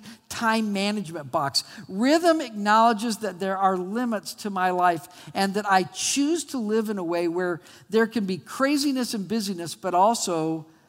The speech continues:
seasons and moments and days of rest. So if we're gonna get this one right, if we're gonna really renew our energy, there are three truths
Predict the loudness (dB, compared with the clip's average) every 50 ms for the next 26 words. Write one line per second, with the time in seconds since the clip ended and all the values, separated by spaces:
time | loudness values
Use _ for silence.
0 | _ _ _ _ _ _ _ _ _ _ _ _ _ _ _ -12 -6 -4 0 0
1 | 0 0 0 -2 -4 -4 -6 -6 -8 -12 -12 -10 -10 -8 -8 -6 -2 -2 0 0
2 | 0 -2 -4 -6 -8 -10 -14 -12 -10 -10 -8 -6 -6 -4 -4 -2 -2 -2 -2 -4
3 | -4 -6 -8 -10 -12 _ _ _ _ _ _ _ _ -8 -8 -6 -6 -6 -8 -8
4 | -8 -8 -10 -12 -12 -12 -12 -14 -20 _ _ _ _ _ _ _ _ _ _ _
5 | _ _ _ _ -10 -2 2 2 2 2 2 -2 -4 -2 0 0 -2 -2 -4 -2
6 | 2 4 4 4 2 0 -4 -4 -4 -6 -6 -4 0 2 4 4 2 2 -4 -4
7 | -4 -4 -2 0 0 0 0 2 2 2 2 2 2 0 -2 -2 -2 -4 -2 0
8 | 2 4 4 4 2 2 -2 -6 -6 -6 -6 -6 -6 -4 -4 -4 -4 -6 -8 -10
9 | -8 -4 -2 0 2 2 0 0 -4 -10 -10 -4 0 0 2 2 0 0 -4 -8